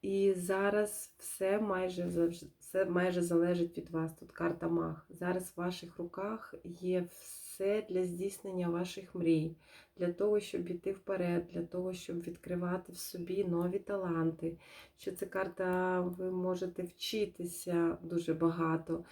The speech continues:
Це не обов'язково купити якийсь майстер-клас і вчитися по ньому, але це також. Це мається на увазі отримувати уроки життя і робити з них висновки. І так, тут, е, рицар чаш,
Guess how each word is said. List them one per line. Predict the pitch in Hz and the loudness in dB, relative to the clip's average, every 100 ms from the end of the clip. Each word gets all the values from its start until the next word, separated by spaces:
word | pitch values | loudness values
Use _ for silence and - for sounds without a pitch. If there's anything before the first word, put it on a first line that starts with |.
| - | -16
Це | - 226 | -2 4
не | 240 | 4
обов'язково | 226 240 233 240 - 262 220 | 6 4 2 2 4 4 4
купити | 180 175 180 175 | -4 -2 2 4
якийсь | 175 175 180 | 2 0 -2
майстер-клас | 175 175 180 170 214 294 - | 0 0 -4 -2 0 0 0
і | 180 | -6
вчитися | 175 - 175 165 165 160 | -6 -2 -2 -2 -4 -6
по | - 160 | -2 0
ньому, | 160 160 | 4 6
але | 160 170 | 6 6
це | 175 196 | 4 -2
також. | 202 - 170 160 - - - - - - | -4 -2 2 2 -2 -16 -20 -20 -20 -12
Це | 180 | 0
мається | 202 208 208 | 2 4 2
на | 196 190 | 2 4
увазі | 185 196 202 190 180 | 4 4 4 4 4
отримувати | 180 170 175 202 196 185 180 | 2 0 -2 0 2 0 0
уроки | 180 190 185 - | 0 2 0 -2
життя | 180 175 175 196 208 233 233 | -6 -6 -6 -2 0 2 0
і | 175 | 2
робити | 170 175 180 180 | 2 2 0 -2
з | 180 | -6
них | 180 180 - 175 | -4 -6 -4 -2
висновки. | 180 170 170 160 - - 180 - _ _ _ - _ _ _ _ _ _ _ | 0 0 -2 -4 -6 -10 -10 -14 _ _ _ -20 _ _ _ _ _ _ _
І | 190 202 208 208 208 208 196 _ _ _ | -16 -8 0 2 4 4 2 _ _ _
так, | 165 165 170 - - - | -2 -2 -2 -8 -20 -12
тут, | 180 - - - | -12 -12 -20 -18
е, | 175 - 180 190 196 185 190 | -16 -10 -10 -8 -6 -2 2
рицар | 196 185 180 175 | 2 2 -4 -4
чаш, | - 220 240 | -2 0 0